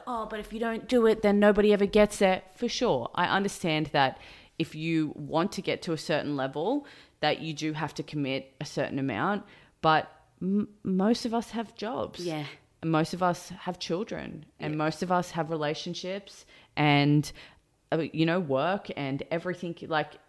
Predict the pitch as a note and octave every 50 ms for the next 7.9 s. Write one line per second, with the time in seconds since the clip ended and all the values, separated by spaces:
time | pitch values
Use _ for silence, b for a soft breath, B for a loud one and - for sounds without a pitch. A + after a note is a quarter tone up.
0 | _ - F3+ - - _ _ _ - E3+ F3+ E3+ - - G3+ G3+ G#3 G#3 G3+ G#3
1 | F#3 F3 - - _ - E3 D#3+ C#3+ - - - E3 D3 D#3 D#3 D#3 C#3+ - -
2 | G2 D#2+ G2 A#2+ - B B B B B B B - D#3+ D3+ C#3+ E3+ D#3 F3+ E3
3 | - F3+ E3+ - F3+ D#3+ D#3 - D#3 D3+ - D3 - D#3 C#3+ - E3 D3 D3 C#3+
4 | C#3+ D3 C#3+ - C3 G#2 A2+ B B B B B B - D#3 D#3 D#3 D3+ C#3+ -
5 | G3 G3 A3+ B3 A#3+ - - - E3+ - _ _ _ _ _ _ _ _ - F#3
6 | F3 - F3+ E3+ E3+ E3 - - - D3 D3+ - - F#3+ F#3 G3+ - - - _
7 | _ - D#3+ D#3+ D3+ D#3 C#3+ D3+ E3+ E3+ E3 D#3 D3+ E3+ F3 F3 - -